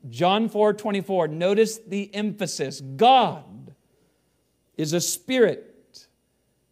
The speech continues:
and they that worship Him must worship Him in spirit and in truth.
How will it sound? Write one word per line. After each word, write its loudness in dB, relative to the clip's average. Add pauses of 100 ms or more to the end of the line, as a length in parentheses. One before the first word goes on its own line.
(220)
and -2
they 6
that 4
worship 0 (720)
Him 0 (1400)
must 0
worship 0 (580)
Him 0 (1000)
in -8
spirit -2 (640)
and -4
in -2
truth. -6